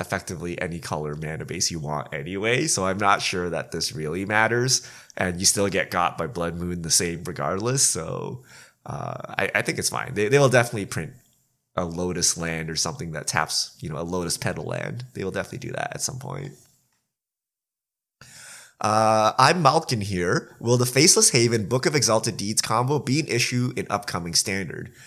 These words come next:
You can turn on Haven, exile, uh, Exalted, target an angel, and when it goes back to being a land, the opponent now needs land removal.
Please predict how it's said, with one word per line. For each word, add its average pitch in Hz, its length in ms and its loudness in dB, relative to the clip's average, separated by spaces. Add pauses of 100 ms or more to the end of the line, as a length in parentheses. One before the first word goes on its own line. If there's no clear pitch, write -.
(280)
You 104 100 -4
can 104 100 -2
turn 147 200 4
on 160 120 6
Haven, 120 500 4
exile, 123 680 6 (400)
uh, 90 160 2
Exalted, 131 500 4
target 95 440 -2 (120)
an 80 120 -8
angel, 135 440 4
and 92 320 0
when 92 100 -2
it 90 40 -4
goes 92 140 -2
back 98 200 2
to 92 100 -4
being 87 220 -4
a 82 60 -4
land, 110 300 0
the 85 60 -4
opponent 117 420 -4
now 95 220 -2
needs 87 480 -4
land 78 320 -6
removal. - 520 -10